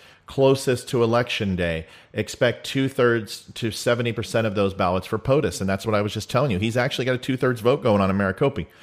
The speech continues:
Maricopa, it's not seventy, it's sixty-seven percent. Let's be completely accurate. But either way, if he just averages fifty-four in that current trend, he wins Arizona. This is absolutely probably the biggest thing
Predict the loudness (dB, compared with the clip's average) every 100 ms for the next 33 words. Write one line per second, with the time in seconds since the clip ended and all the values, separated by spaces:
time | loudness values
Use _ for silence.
0 | -20 -16 0 2 4 4 4 2 0 0
1 | 6 6 6 2 0 -2 -8 -8 -8 -2
2 | 0 0 -6 -10 -10 -6 -8 -6 -8 -6
3 | -6 -4 -2 -2 -4 -8 -10 -16 _ _
4 | -20 -20 -10 2 4 4 4 4 4 2
5 | 0 -4 -4 -2 0 0 0 -2 -6 -4
6 | -6 -4 -6 0 0 2 0 -2 -4 -4
7 | 0 0 0 -2 2 2 2 0 0 2
8 | 2 0 -2 0 0 0 0 0 -2 -4
9 | -2 -2 -2 0 0 2 2 0 8 8
10 | 8 2 0 -4 -6 -6 -10